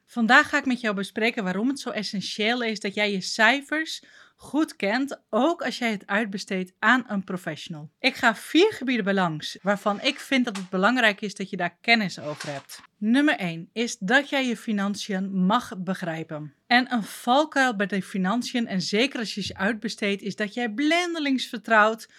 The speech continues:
op je boekhouder, dat je ervan uitgaat dat het allemaal goed aangeleverd wordt, maar dat de verwachtingen niet helemaal kloppen en dat je achter de feiten aan het aanlopen bent, waardoor je dus zeer onaangename verrassingen krijgt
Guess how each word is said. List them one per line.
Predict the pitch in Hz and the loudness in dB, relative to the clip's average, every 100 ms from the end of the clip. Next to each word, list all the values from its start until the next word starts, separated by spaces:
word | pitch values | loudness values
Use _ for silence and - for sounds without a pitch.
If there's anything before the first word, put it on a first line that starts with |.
| - - _ | -20 -20 _
op | - 285 - | 0 0 0
je | 233 | -4
boekhouder, | 156 170 196 196 220 226 302 359 | -2 -4 2 4 4 4 2 2
dat | 254 - | -4 -4
je | |
ervan | 220 220 226 | -6 -6 0
uitgaat | 247 254 - | 0 -2 -8
dat | 208 | -10
het | 190 | -8
allemaal | 185 170 | -6 -8
goed | - - 349 - | -8 -4 -2 -2
aangeleverd | 208 247 247 240 233 226 226 | -2 -2 -2 -2 -2 -2 -8
wordt, | - 233 311 - - - - - - | -4 -2 -2 -8 -20 -20 -20 -20 -8
maar | 202 214 214 214 | 0 4 4 2
dat | 208 180 220 | -4 -4 -4
de | 196 | -4
verwachtingen | - - 160 143 214 269 - 269 240 233 214 | -12 -10 -12 0 0 0 -2 -2 0 -2 -2
niet | 190 214 311 370 | 0 4 2 0
helemaal | 247 233 202 175 170 | -4 -4 -2 -4 -6
kloppen | - 196 247 262 285 330 _ - - | -6 -4 -4 -2 -4 -4 _ -20 -6
en | - 269 | 4 4
dat | 277 269 | 4 -4
je | - | -10
achter | - 247 - 196 | -6 -6 -6 -10
de | 196 | -6
feiten | - 185 190 | 0 0 -2
aan | 180 180 | -4 -6
het | 190 | -6
aanlopen | - 240 196 151 147 147 | 0 2 2 0 -6 -8
bent, | 147 147 - - | -8 -8 -12 -6
waardoor | 175 220 - 196 233 | 0 0 2 0 0
je | 254 | -2
dus | 226 220 - | -4 -6 -4
zeer | 185 190 - | -4 -4 -6
onaangename | - 240 240 202 220 226 214 196 202 | -6 -4 -2 -2 -2 -2 -4 -2 -4
verrassingen | 190 202 202 - 202 156 | -6 -2 -2 -2 -6 -8
krijgt | 156 160 165 196 - | -8 -6 -6 -8 -16